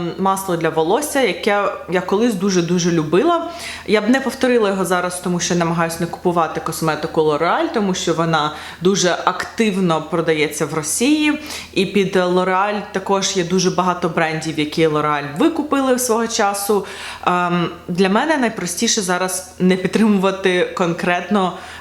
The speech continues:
цей бренд, тому що він як чорне і біле. Таким чином, я хочу продемонструвати свою позицію, і я б не купила цей засіб, навіть якби він був в наявності, а я його в наявності зараз не бачу. Тому, в принципі,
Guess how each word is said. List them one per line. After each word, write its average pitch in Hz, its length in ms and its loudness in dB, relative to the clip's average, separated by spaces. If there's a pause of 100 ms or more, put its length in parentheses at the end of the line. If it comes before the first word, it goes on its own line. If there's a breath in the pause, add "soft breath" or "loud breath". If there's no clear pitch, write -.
(140 loud breath)
цей 170 200 2
бренд, 180 440 0
тому 190 200 2
що 185 180 -2
він 175 300 2
як 160 220 0
чорне 190 420 2
і 170 60 4
біле. - 380 -2 (120)
Таким 262 300 0
чином, 214 420 2
я 185 160 2
хочу 277 300 -2
продемонструвати 208 800 2
свою 170 220 2
позицію, 262 720 2
і 185 60 0
я 196 140 0
б 196 60 -4
не 185 80 2
купила 185 380 0
цей 175 160 -4
засіб, 165 360 0
навіть 175 280 2
якби 160 280 2
він 156 200 0 (320 loud breath)
був 180 240 2
в 180 40 0
наявності, 254 800 2
а 170 60 2
я 185 140 0
його 220 180 0
в 190 80 -6
наявності 185 540 -2
зараз 175 400 0 (240 loud breath)
не 185 120 4
бачу. 180 440 0
Тому, 185 240 4
в 220 80 -2
принципі, 190 640 0